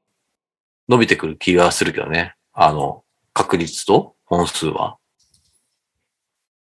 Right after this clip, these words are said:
ただ、あんまりその、例年ほど、なんだろう、点は取らない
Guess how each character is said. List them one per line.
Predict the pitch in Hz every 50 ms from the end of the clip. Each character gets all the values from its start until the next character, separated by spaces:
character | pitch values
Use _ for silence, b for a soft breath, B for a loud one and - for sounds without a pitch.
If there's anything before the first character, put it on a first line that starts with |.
| _ _ _ _ _ _ -
た | - 143
だ、 | 113 92 76 73 - - _ - -
あ | - 175
ん | 208 214
ま | 214 214
り | 214
そ | 208 - 196 190 185 185
の、 | - - - _ _ _ _ _ _ _ _ _ -
例 | 151 143 160 202 233 254
年 | 254 262 262 254
ほ | 233 262
ど、 | 269 262 226 123 - - - _ _ _ _ _ _ _ _ _ _ _ _ _ _ _ _ _ _ _ _ _ _ _ _ _ _ _ _ _ _ _ -
な | - 117
ん |
だ | 92 82
ろ | -
う、 | - - _ _
点 | - - 127 127 131 131 131 131
は | 131 131
取 | - 135 123 139
ら | 143
な | 127 98 92
い | -